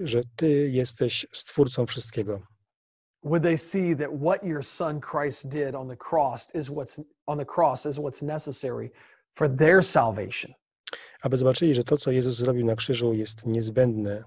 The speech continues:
Speaker 1: aby byli zbawieni.
Speaker 2: Heavenly Father, if they've never put on the Lord Jesus Christ, like putting on a parachute, they've never trusted in you,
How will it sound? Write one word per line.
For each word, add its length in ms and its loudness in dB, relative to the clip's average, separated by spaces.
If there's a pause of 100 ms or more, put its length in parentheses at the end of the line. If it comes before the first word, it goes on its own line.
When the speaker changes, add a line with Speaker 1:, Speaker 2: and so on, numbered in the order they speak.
(100)
Speaker 1:
aby 260 -6
byli 200 -4
zbawieni. 480 -4 (640)
Speaker 2:
Heavenly 340 6
Father, 400 8
if 100 0
they've 240 8
never 300 6
put 400 0 (120)
on 300 6
the 60 6
Lord 360 6
Jesus 300 4
Christ, 400 -2
like 200 2 (320)
putting 340 8
on 180 4
a 40 4
parachute, 540 0
they've 200 2
never 240 0
trusted 560 0
in 220 -4
you, 280 2